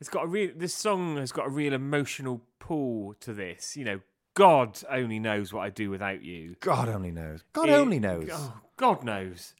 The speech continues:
Speaker 1: Uh, but what I love about what they do in the film when this track is playing is they go from the characters to members of the great unwashed British public.
Speaker 2: Yeah.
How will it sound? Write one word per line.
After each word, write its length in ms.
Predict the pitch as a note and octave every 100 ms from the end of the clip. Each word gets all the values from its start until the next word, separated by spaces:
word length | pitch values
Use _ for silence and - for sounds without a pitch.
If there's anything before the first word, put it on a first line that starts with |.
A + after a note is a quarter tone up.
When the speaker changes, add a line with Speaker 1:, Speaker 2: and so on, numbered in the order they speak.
| _ _ _ _
Speaker 1:
Uh, 180 | D#3 D#3+
but 240 | C#3 F3
what 120 | F3+
I 120 | F3+ F3
love 240 | F3+ F3+
about 320 | F3 E3 D#3
what 120 | E3
they 100 | E3
do 260 | D3+ E3 D#3
in 80 | D3
the 60 |
film 420 | C#3 - E3 C#3 B2+
when 140 | B2
this 120 | A#2
track 220 | - C3
is 80 | A#2+
playing 320 | - C3+ A2+
is 140 | A2 -
they 120 | B2+
go 280 | B2 C#3+ C#3
from 320 | - C#3 C3
the 100 | B2
characters 800 | - E3 C#3+ G#2 - G2+ G2+ -
to 560 | - B2+ A2+ A2 A2 G#2+ _ _ _ _ _ _ _ -
members 300 | D#3+ E3 D#3+
of 80 | C#3+
the 120 | C#3+ - _
great 220 | A3 A3 -
unwashed 400 | F#3 E3+ E3 -
British 240 | D#3+ D3
public. 320 | - A#2 F#2 B2+
Speaker 2:
Yeah. 460 | C3+ A2+ D#2+ D#2